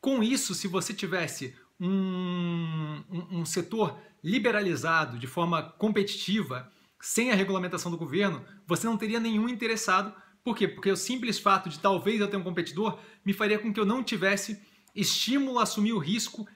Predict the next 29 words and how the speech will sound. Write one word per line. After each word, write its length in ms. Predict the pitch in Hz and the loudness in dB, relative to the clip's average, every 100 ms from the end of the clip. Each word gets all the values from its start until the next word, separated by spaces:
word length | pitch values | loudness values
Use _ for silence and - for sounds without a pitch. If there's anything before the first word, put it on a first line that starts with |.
| - | -6
de 140 | 180 | -2
investir 440 | 214 196 - 190 202 | 0 0 0 0 0
e 40 | |
criar 220 | 196 190 | 2 2
aquela 280 | 185 202 190 | 2 2 0
rede 280 | 147 180 151 | 0 -2 -4
de 80 | 156 | -6
transmissão 400 | 175 160 143 156 | -4 -4 -4 -4
elétrica. 400 | 180 107 - - - - | -2 -4 -8 -20 -20 -12
Então, 320 | 160 170 220 208 - 202 | -2 2 2 -2 -6 2
isso 200 | 196 160 | 2 4
daí 120 | 214 | 2
é 20 | |
um 40 | |
monopólio 320 | 220 214 214 214 | 2 0 0 -2
natural. 360 | 208 151 107 | 0 0 0
Isso 140 | 143 180 | 0 0
daí 80 | |
já, 200 | 196 220 | 2 0
já 140 | 196 202 | 0 2
engessa 480 | 214 135 220 208 202 | 2 2 2 0 -2
consideravelmente 580 | 180 185 190 160 185 | -4 0 0 0 -2
a 60 | 202 | -4
forma 340 | - 202 190 | -2 0 2
como 140 | 196 208 | 0 -2
é 60 | |
feita. 320 | 208 139 113 117 | -2 -4 -4 -8
A 20 | |
gente 260 | 110 135 | -8 -10